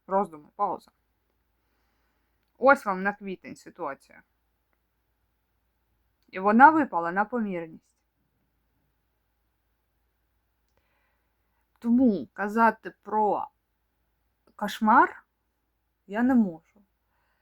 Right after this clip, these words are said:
Тобто, казати, що кожен день буде погано, ні, не можу. Ш-, шляхи, трійка жезлів. До співпраці. Конкретна співпраця, клас.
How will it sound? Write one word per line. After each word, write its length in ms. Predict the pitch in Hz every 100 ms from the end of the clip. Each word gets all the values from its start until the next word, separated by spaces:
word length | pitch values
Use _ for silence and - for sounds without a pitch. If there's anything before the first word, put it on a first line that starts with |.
| _ _ _ _ _ _ _ -
Тобто, 520 | 247 - _ 165 147 _ _ _ _ _
казати, 400 | - 214 254 254
що 160 | - 240
кожен 420 | - 285 247 233
день 240 | 196 254 262
буде 220 | 277 254
погано, 400 | 190 180 156 156
ні, 260 | 170 160 - _ _ _ _ _ _
не 120 | 185 196
можу. 360 | 175 160 - _ _ _ _ _ _ _ _ _ _ _ _ _ _ _ _ _ _ _ _ _ _ _ _ _ _
Ш-, 160 | _ _ _
шляхи, 640 | - 240 226 - 349 403 _ _ _
трійка 320 | 233 254 247
жезлів. 400 | 208 180 - - _ _ _ _ _
До 600 | 165 185 269 285 277 262
співпраці. 640 | 247 - 233 202 165 - - _ _ _ _ _
Конкретна 460 | 226 226 302 311 254
співпраця, 760 | - 233 233 277 320 - 262
клас. 600 | - 190 196 160 - -